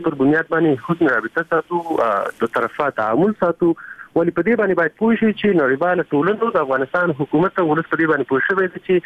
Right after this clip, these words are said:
د افغانستان په جګړه کې مخ پر مخ ستاسو تاثیر دی. ښه، که غواړئ چې دغه تاثیر کم کړئ، د افغانستان په ثبات کې نقش ولوبوئ، د نړیوالو تعزیراتو نه ووځئ. ښه خبره دا ده چې تیر هیر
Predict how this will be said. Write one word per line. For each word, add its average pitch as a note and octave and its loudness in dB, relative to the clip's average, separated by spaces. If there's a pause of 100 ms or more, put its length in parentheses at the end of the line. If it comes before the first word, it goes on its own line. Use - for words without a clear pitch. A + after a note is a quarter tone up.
(340)
د C#3+ 2
افغانستان D3 0
په F#3+ 0
جګړه E3+ 2
کې D3+ 0
مخ B3 -2
پر F3+ 0
مخ F3 -4
ستاسو E3+ -4
تاثیر B2 -2
دی. G2+ 0
ښه، - -4 (160)
که C#3 0
غواړئ B3 2 (100)
چې G#3 2
دغه D#3 0
تاثیر A#2+ -6
کم F#3 -2
کړئ، F#3 2
د C#3+ -8
افغانستان A#2+ 0
په - -12
ثبات C3 0
کې A#2+ 0
نقش - -8
ولوبوئ، D#3+ 0
د A#2 2
نړیوالو A2+ 0
تعزیراتو A#2+ -2
نه B2+ 2
ووځئ. F3 0 (360)
ښه A#3 0
خبره F#3+ 2
دا F#3+ 2
ده F3+ -2
چې - -16
تیر F3+ 2
هیر G3+ 2